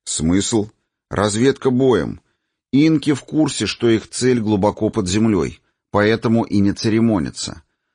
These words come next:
Они вскрыли все наземные узлы обороны и теперь могут работать по уточненным данным. Главные силы наверняка прибудут чуть позже, через стабильный гипертоннель большой пропускной способности.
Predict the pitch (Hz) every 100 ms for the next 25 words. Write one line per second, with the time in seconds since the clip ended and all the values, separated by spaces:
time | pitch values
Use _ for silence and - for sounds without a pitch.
0 | _ - 110 131 123 - 135 147 143 123
1 | 147 135 131 110 127 123 127 123 117 107
2 | 120 113 98 101 110 135 110 76 - _
3 | _ - 110 - 139 117 120 117 117 107
4 | 98 117 123 104 - 107 101 101 - 107
5 | 104 107 107 95 87 71 60 50 _ _
6 | _ _ _ - 85 123 131 135 135 123
7 | - 147 143 131 120 120 117 113 110 113
8 | 120 104 120 123 123 - 127 - - 131
9 | 98 73 65 - 107 101 - - 104 113
10 | 131 123 120 98 117 113 104 101 95 117
11 | 127 110 101 101 - 120 - 107 - 107
12 | - 101 95 - 104 123 98 65 - -
13 | -